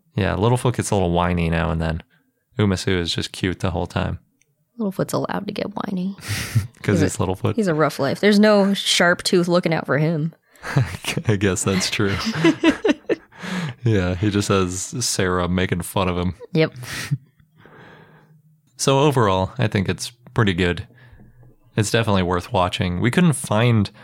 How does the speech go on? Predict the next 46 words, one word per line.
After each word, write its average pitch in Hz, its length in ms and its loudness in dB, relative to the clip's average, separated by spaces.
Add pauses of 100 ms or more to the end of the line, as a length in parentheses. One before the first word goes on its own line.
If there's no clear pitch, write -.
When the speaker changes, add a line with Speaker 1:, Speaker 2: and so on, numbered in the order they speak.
(200)
Speaker 1:
a 117 100 0
U 101 240 4
S 107 140 2
version 104 380 2
of 95 80 2
the 87 100 0
D 98 180 2
V 95 100 2
D, 95 200 2
so 98 140 -2
we 95 80 2
had 95 80 0
to 95 60 -2
watch 92 260 0
it 98 40 0
online, 90 480 0
but 90 140 -4
it's - 200 -8 (320)
pretty 110 200 0
easy 92 200 2
to - 80 -4
find. 92 480 -2 (640)
Speaker 2:
Yeah, 156 320 2
and 220 120 4
I 247 60 4
kinda 277 200 2
liked 175 280 2
hearing 156 340 2
it - 160 0
in 147 280 0
Japanese. 156 640 0 (460)
Speaker 1:
Yeah, 98 380 2 (100)
I 120 100 2
don't, 107 320 0
I 113 80 0
don't 113 120 4
even 87 140 2
think 104 180 -2
they 87 120 -2
have 95 340 -4
a 85 40 -14
version 87 480 -2
that's 85 300 -6 (120)
dubbed. 87 440 -4 (1080)
And 113 180 4
there's, 110 240 2